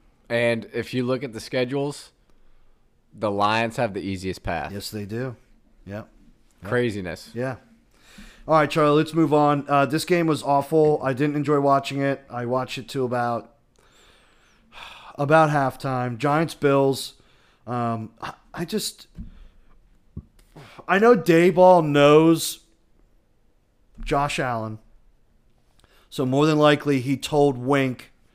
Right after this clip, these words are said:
Speaker 2: kinda how to scheme up the defense. So I don't wanna make any huge assumptions about Josh Allen here,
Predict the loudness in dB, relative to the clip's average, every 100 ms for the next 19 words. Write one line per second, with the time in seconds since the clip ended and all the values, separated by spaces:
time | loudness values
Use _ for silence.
0 | _ _ _ -8 -4 -2 0 0 0 -4
1 | -2 -2 -2 -2 -2 -4 -8 -6 -2 0
2 | 2 2 2 2 0 -2 -4 -6 -6 -6
3 | -6 -4 -4 -6 -10 -6 -8 -6 -6 -8
4 | -8 -8 -8 -8 -6 -6